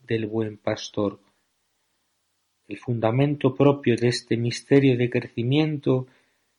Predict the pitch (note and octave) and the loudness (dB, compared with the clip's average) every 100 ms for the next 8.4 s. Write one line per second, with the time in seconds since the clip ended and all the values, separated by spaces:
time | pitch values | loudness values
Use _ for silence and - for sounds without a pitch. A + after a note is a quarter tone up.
0 | _ _ C#3 D#3 - - D#3 D#3+ D3+ C#3 | _ _ 4 4 2 2 4 6 4 0
1 | C3 B2+ A#2+ B2 A#2+ A#2 D3 E3+ E3+ D#3+ | 2 2 0 0 0 4 6 6 4 2
2 | D3+ C#3+ - C3 B2 B2 A#2 - _ _ | 2 0 2 4 4 2 -2 -6 _ _
3 | _ _ _ _ - - A#2 A#2 B2+ B2 | _ _ _ _ -8 -4 -4 -2 0 2
4 | C#3+ E3+ - D#3+ - C3 B2+ D#3+ E3 D#3 | 2 2 2 2 2 0 2 0 0 0
5 | C#3+ B2 B2 A#2+ A#2 - C3+ C3 B2+ - | 0 0 0 0 0 0 0 0 -2 -2
6 | C3+ - F#3 - - D3 C#3+ D3 C#3 B2+ | -4 -2 -2 -2 -6 -4 -2 -4 -4 -4
7 | - D3 D#3+ E3 D#3 - _ - C#3 C3+ | 2 2 4 2 -2 -4 _ -6 0 0
8 | G#2 G2 G2 | 0 -4 -6